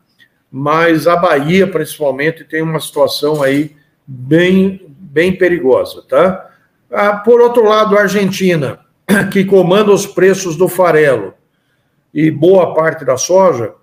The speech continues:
tem uma situação aí de chuvas bastante irregulares, tem chovido bast-, é, é, quase todo dia na Argentina, em algum lugar, <coughs>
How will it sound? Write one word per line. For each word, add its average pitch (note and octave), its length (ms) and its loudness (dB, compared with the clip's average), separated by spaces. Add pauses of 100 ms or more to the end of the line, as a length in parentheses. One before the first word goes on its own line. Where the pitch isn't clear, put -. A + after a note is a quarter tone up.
(1000)
tem F3+ 140 2
uma G3 180 2
situação F#3+ 640 0
aí F#3+ 80 -2
de F#3+ 100 -2
chuvas F3 460 -2
bastante G3 800 -2
irregulares, D3 960 -6 (580)
tem F#3+ 160 2
chovido F#3+ 420 0
bast-, F#3+ 560 -2
é, E3 380 2
é, D3+ 60 0
quase A3 480 0
todo F3 320 -2
dia D3+ 240 -2
na C#3+ 80 -4
Argentina, C#3+ 500 -6
em D#3 60 -2
algum C#3+ 200 -4
lugar, C#3+ 460 -2 (580)
<coughs> - 360 -6